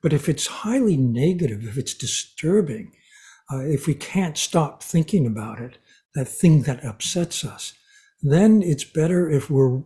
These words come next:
resilient. And resilience means technically the time it takes you to recover from peak upset to getting back to a calm and clear state, which is,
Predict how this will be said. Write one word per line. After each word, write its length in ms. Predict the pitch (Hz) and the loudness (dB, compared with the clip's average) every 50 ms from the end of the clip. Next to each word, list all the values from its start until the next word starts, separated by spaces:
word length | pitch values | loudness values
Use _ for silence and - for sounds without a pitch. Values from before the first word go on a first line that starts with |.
| _ - | _ 0
resilient. 760 | 143 135 131 117 117 123 131 127 127 110 104 101 123 - - _ - - - - - _ - | 2 2 2 2 2 2 2 2 2 0 -2 -6 -8 -12 -16 _ -20 -20 -20 -20 -14 _ 0
And 140 | 160 147 143 | 2 4 4
resilience 920 | 147 147 139 127 120 123 165 196 220 233 202 156 123 131 123 - - - | 4 4 2 2 2 4 6 8 8 8 8 8 6 4 0 -2 -4 -2
means 380 | 151 135 135 127 127 123 113 - | 0 2 2 4 2 2 0 -4
technically 760 | - - 202 214 208 202 170 160 - 160 139 123 117 117 - _ _ - - _ _ - | -8 -6 -6 -2 0 -2 -2 0 2 2 2 2 2 0 -6 _ _ -20 -20 _ _ -6
the 80 | 160 160 | -6 -6
time 360 | - - - 190 196 202 196 | -6 -6 -4 0 0 0 0
it 120 | 180 - | 0 -2
takes 260 | - 190 175 170 - | 0 -2 -2 -2 0
you 80 | - 135 | -2 0
to 60 | 123 | 0
recover 580 | 131 131 - - - - - 214 208 170 151 135 | 0 -2 -4 -6 -10 -6 -4 -2 0 0 0 0
from 240 | - - 151 120 - | 0 0 -2 -2 -2
peak 300 | - - 220 170 - - | -2 -2 -2 -2 0 -2
upset 520 | 185 175 - - - 190 190 190 - - _ _ _ _ _ _ _ _ | -4 -4 -2 -2 0 0 0 -2 -4 -16 _ _ _ _ _ _ _ _
to 80 | - 143 | -8 -2
getting 300 | 135 147 143 151 135 123 | 0 0 2 2 2 2
back 260 | 147 143 143 135 - - | 0 0 -2 -2 -2 -2
to 100 | 131 120 | -2 -2
a 60 | 120 | -4
calm 420 | - - - 143 123 127 123 120 | -6 -4 -2 0 0 2 2 2
and 160 | 113 117 120 | 0 0 -2
clear 320 | 117 - - 147 117 104 101 | -4 -6 -6 -4 -4 -4 -6
state, 500 | - - - - 131 113 90 87 - - _ _ _ _ _ _ - | -8 -10 -10 -10 -10 -12 -12 -12 -16 -18 _ _ _ _ _ _ -8
which 180 | - 131 - - | -6 -4 -2 -2
is, 280 | 131 117 - - - | -4 -4 -4 -8 -12